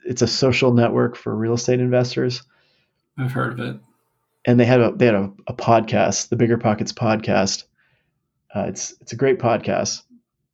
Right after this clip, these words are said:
Speaker 1: Started listening to that. Basically, just like, I, I was in. Like, I, I, I loved the idea,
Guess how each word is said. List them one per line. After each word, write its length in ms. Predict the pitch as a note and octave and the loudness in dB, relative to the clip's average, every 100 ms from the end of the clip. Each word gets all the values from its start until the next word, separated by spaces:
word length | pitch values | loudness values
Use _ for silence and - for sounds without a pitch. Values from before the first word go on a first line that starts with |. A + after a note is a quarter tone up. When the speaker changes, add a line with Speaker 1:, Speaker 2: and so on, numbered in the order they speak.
| - | -6
Speaker 1:
Started 340 | - D3+ C#3+ | 2 2 4
listening 400 | C3+ B2+ B2+ A#2+ | 0 0 0 0
to 60 | A2 | 0
that. 360 | G#2+ G#2+ - _ _ _ _ _ _ _ _ _ _ - | 0 0 -4 _ _ _ _ _ _ _ _ _ _ 0
Basically, 520 | C#3+ C#3 C3+ C3 A#2+ | 2 2 0 2 2
just 380 | A#2+ A#2 - _ _ _ _ _ _ _ _ _ _ _ _ - | 2 0 -6 _ _ _ _ _ _ _ _ _ _ _ _ -8
like, 320 | A#2 G#2+ - _ _ _ _ _ - | -8 -8 -18 _ _ _ _ _ -4
I, 280 | A#2+ A#2 A2+ - - | 0 0 -2 -12 -2
I 100 | C3 | 2
was 180 | C3 A2+ | 4 2
in. 300 | G#2 F#2+ A2 | 0 -4 -8
Like, 160 | A#2 A2+ | -8 -2
I, 140 | A#2 | -2
I, 240 | A2 A2+ - - | 0 -4 -6 -8
I 100 | A2+ | -6
loved 460 | A2+ A#2 A2 - - _ _ _ _ _ - | -2 -2 -4 -14 -20 _ _ _ _ _ -2
the 120 | B2 | 0
idea, 720 | A2 A2 F#3 F3 D#3+ C#3+ B2+ | 2 4 4 6 4 2 -2